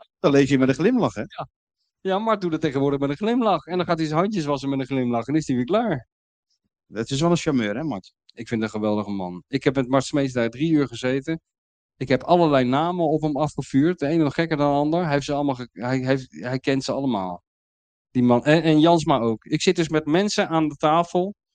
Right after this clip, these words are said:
Speaker 2: Kijk, Jansma. Eh, als je, heb je wel eens die d-, documentaire gezien over Muhammad Ali in Z-, in Zaïre? Dat beroemde
Speaker 1: Ja, ja, ja,
Speaker 2: programma?
Speaker 1: ja, ja, ja,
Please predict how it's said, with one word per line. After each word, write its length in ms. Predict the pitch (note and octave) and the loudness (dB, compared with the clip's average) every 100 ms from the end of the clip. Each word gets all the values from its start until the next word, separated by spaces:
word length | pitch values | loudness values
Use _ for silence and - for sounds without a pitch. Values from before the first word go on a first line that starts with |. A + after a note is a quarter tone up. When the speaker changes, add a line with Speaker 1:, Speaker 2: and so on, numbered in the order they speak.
| _ _ _ _ _ _ _ | _ _ _ _ _ _ _
Speaker 2:
Kijk, 160 | - G#2+ | -10 -2
Jansma. 760 | A#2 E3+ F#3+ D#3+ D#3+ D3 E3+ F#3 | 2 2 2 2 4 4 2 -2
Eh, 160 | D3 E3 | -2 0
als 120 | E3 | 0
je, 60 | |
heb 140 | E3+ F3+ | 0 0
je 100 | G3 | 2
wel 100 | F#3 | 2
eens 80 | - | 2
die 180 | F#3 E3 | -4 -2
d-, 220 | E3 D#3+ | 0 4
documentaire 480 | E3 E3 D#3+ E3+ D#3 | 2 2 0 0 -2
gezien 280 | D3+ D#3+ D#3 | 0 2 4
over 160 | D#3 | 2
Muhammad 360 | D3+ D3 D#3 D3 | 2 2 0 -2
Ali 380 | D3+ D3 D#3 D#3 | 0 0 0 0
in 100 | C3+ | -2
Z-, 80 | |
in 200 | C3+ C#3 C3 | -4 -4 -2
Zaïre? 440 | C3+ D3 D3+ C#3 | -2 0 0 2
Dat 120 | D3+ | 0
beroemde 320 | B2+ C3+ D3 | 0 0 2
Speaker 1:
Ja, 100 | D#3+ | 2
ja, 160 | G#3 F#3+ | 4 4
ja, 140 | F3+ | 4
Speaker 2:
programma? 260 | F3+ F3+ C#3+ | 4 2 0
Speaker 1:
ja, 120 | C#3 | -2
ja, 160 | C3+ | -8
ja, 100 | B2 | -10